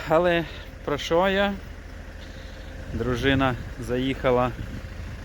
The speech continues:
Валентина Петрівна там ховається, заїхала отак в яму. О!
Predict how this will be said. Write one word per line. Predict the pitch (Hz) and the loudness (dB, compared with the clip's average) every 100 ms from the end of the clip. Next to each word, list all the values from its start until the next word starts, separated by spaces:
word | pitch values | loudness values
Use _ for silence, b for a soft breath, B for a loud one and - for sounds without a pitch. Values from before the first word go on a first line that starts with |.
| - 120 | -6 -4
Валентина | 123 123 117 127 123 | -2 -2 -2 0 0
Петрівна | 120 131 131 127 123 120 | 0 0 2 2 2 0
там | 123 120 - | 0 -2 0
ховається, | 123 123 139 135 - 143 139 - - - - 117 | 2 4 4 4 2 0 0 -6 -10 -10 -10 -6
заїхала | 123 135 - 135 131 | -4 -2 -2 0 2
отак | 127 131 123 117 | 0 0 -2 0
в | 117 | 0
яму. | 127 123 131 151 - - - - - - - - - - - - - - - - | 2 2 0 -2 -4 -8 -8 -8 -10 -10 -10 -8 -8 -8 -8 -8 -8 -8 -8 -4
О! | 226 208 208 | 0 2 4